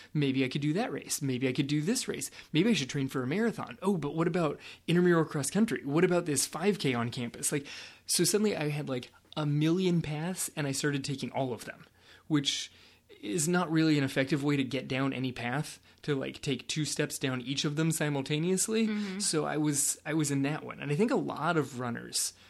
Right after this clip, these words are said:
Speaker 1: find themselves in that place.
Speaker 2: Yes, I totally agree.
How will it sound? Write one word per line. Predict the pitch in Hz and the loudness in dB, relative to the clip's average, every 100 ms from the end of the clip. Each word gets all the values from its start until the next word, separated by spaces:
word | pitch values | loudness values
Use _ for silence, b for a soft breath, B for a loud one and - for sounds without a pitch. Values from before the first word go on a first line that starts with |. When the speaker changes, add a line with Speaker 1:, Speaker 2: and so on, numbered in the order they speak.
| b | b
Speaker 1:
find | - - 139 135 | -10 -4 0 0
themselves | 131 127 117 127 | 0 -2 -2 -2
in | 113 | -4
that | 113 | -6
place. | - - 202 | -12 -10 -2
Speaker 2:
Yes, | 185 175 - - - | 0 0 -6 -10 -6
I | 175 175 - | -6 -6 -10
totally | - 190 175 160 | -8 -6 -4 -6
agree. | - - | -8 -12